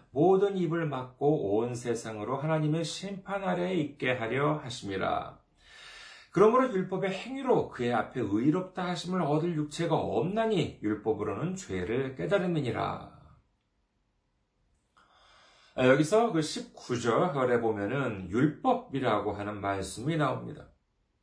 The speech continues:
그런데 한마디로 율법이라고 해도 이는 뭐 좁은 의미가 있-, 와, 그 넓은 의미가 있다고 하겠습니다.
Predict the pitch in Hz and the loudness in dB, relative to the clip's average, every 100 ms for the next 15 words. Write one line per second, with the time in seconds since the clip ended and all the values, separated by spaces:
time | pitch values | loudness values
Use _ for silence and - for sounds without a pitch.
0 | - 180 185 214 - - 127 175 202 202 | -4 2 4 4 2 -10 -8 0 2 2
1 | 240 139 156 - 220 208 - - 107 135 | 0 2 2 2 4 2 2 -12 -4 0
2 | 131 120 120 160 170 107 101 143 127 143 | 4 4 4 4 4 2 2 0 0 -2
3 | - 110 147 120 117 - 117 156 190 160 | -4 -4 -4 -4 -6 -4 -2 0 0 0
4 | 127 127 127 110 110 - - 104 98 - | 0 0 -2 -4 -4 -4 -4 -2 -2 -4
5 | 110 139 120 107 98 104 101 101 110 147 | 2 2 2 -4 -6 -2 -2 2 2 4
6 | 196 151 170 170 110 139 - _ 98 101 | 6 6 6 4 0 -4 -6 _ -6 -6
7 | 101 101 98 113 107 101 - 76 | -4 -2 -2 -2 -4 -6 -8 -14